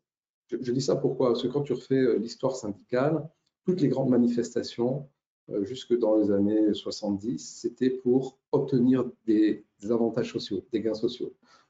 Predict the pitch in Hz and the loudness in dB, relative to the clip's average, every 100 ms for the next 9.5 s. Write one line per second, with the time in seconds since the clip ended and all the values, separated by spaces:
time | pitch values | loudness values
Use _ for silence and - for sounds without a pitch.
0 | _ 101 95 92 98 98 104 101 98 - | _ -16 -6 -4 -4 -6 -12 -10 -10 -10
1 | 90 90 - 90 101 98 - 98 92 _ | -10 -12 -14 -4 -2 -2 -6 -8 -8 _
2 | _ - 107 - 107 107 104 101 101 95 | _ -20 -20 -16 -4 0 0 0 0 0
3 | 107 101 110 101 - - 131 127 151 - | 0 -4 -6 -6 -6 -4 0 0 0 2
4 | 175 - - - - - - - 113 - | 2 2 -4 -14 -20 -20 -8 2 2 2
5 | - 131 123 123 - 135 147 151 - 175 | -2 -2 0 -2 -2 -4 -2 -4 0 2
6 | 131 127 131 - 117 113 110 165 196 123 | 4 2 -2 -6 -6 -6 -6 -8 -2 0
7 | 120 151 139 135 127 123 - 180 165 139 | 2 2 2 2 0 -2 0 0 0 0
8 | 123 190 147 151 156 - 127 - 87 - | 2 4 4 4 2 4 2 2 -2 -6
9 | _ - 120 139 143 | _ -2 2 2 -2